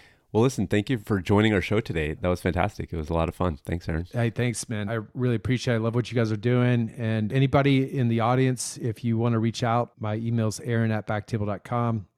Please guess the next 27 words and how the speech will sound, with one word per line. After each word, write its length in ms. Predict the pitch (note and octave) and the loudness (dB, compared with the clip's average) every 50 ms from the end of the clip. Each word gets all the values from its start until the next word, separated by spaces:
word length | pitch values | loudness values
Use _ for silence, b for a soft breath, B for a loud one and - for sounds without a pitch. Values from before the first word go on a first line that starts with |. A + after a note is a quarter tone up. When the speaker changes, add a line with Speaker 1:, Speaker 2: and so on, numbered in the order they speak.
| _ | _
Speaker 2:
And 260 | - G#2+ G#2 G#2 G2+ G2 | -8 -6 -6 -6 -4 -4
please 160 | - A2 - | -6 -6 -4
check 240 | - - A#2+ - A2 | -4 -4 -4 -2 -4
us 160 | G2+ - - | -4 -4 -2
out 160 | A2 G#2+ G2+ | -2 -2 -2
at 120 | G2+ F#2+ | -2 -4
backtable 480 | - G#2+ G2+ F#2 - - A2+ G#2 G2+ F#2+ | -4 -6 -6 -6 -6 -8 -8 -8 -6 -6
dot 200 | G2+ G2 F#2+ - | -8 -8 -8 -8
com 340 | - A2+ G#2+ G#2+ G#2 G2+ - b b b b b b b b b | -6 -4 -4 -4 -4 -6 -8 b b b b b b b b b
if 220 | - A2 G2+ - A2+ | -8 -8 -6 -4 -4
you 80 | G2+ | -2
wanna 300 | G#2 G#2 G2+ G2 G2 A2 - - | -2 -2 -2 -4 -6 -10 -10 -6
learn 160 | A#2+ A2+ G#2 G#2 | -4 -2 -2 -2
more 100 | G#2+ G2+ | -2 -2
about 160 | - G2 - | -4 -6 -8
the 60 | - | -8
podcast. 520 | - G#2 G#2 G#2+ - G#2 F#2+ F2+ - - - - - _ _ _ _ _ b b b b | -6 -6 -6 -6 -6 -8 -10 -10 -12 -14 -18 -20 -20 _ _ _ _ _ b b b b
Speaker 1:
And 100 | - F2+ | -6 -2
just 160 | F#2 G#2+ - - | -2 -2 0 0
to 80 | G2 | 0
underscore 400 | D2+ G2 F#2+ F2 - - G2 F2 | 0 0 0 -2 -2 -2 -2 0
that, 140 | E2 D#2+ D#2 | 0 0 0
that's 220 | D#2+ D#2+ - - | -2 -4 -4 -4
Aaron, 340 | - - F#2+ F2+ F2 E2+ - - | -4 0 0 2 2 0 0 0
A 360 | F2+ F2+ F2+ - E2+ E2+ E2 | 0 0 0 2 0 0 0
A 60 | D#2 - | 0 -2
R 320 | - E2 D#2+ D#2 D#2 D2 | -2 -2 0 0 -2 -4